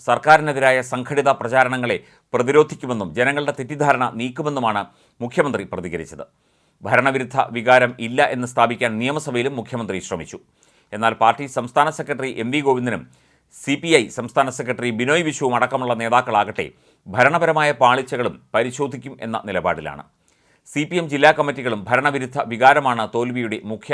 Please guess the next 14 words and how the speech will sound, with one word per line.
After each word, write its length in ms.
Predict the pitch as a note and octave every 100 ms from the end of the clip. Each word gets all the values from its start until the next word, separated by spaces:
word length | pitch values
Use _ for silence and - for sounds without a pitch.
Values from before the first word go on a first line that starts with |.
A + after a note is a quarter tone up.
| A#2
കാരണമായി 400 | A2+ A#2 G#2+ G#2 F#2+
വിലയിരുത്തിയത്. 540 | F2+ D#2+ D2+ D#2+ D2 - _ _ _ _ _ -
സി 120 | C3 C3
പി 80 | D3 C#3
ഐ 40 | C3+
ജില്ലാ 200 | B2 B2+ C3+
കമ്മിറ്റികളിലാകട്ടെ 720 | B2+ B2 B2 B2 A#2 A2 B2 C3+
മുഖ്യമന്ത്രിക്കെതിരെ 680 | A2+ D#3 D#3+ D#3 C#3 B2+ A#2 -
ശക്തമായ 400 | A#2 - C#3+ A#2+ E2
വിമർശനമുണ്ടായി. 720 | G2+ A2 A2 G2+ D#2+ D2 C2+ - _ _ _ F#2+
അദ്ദേഹത്തിൻ്റെ 460 | A#2 B2+ B2+ A#2+ G2
രാജി 300 | G#2+ C3 D#3 D3+
ആവശ്യം 280 | B2+ B2+ A2+
വരെ 160 | F#2+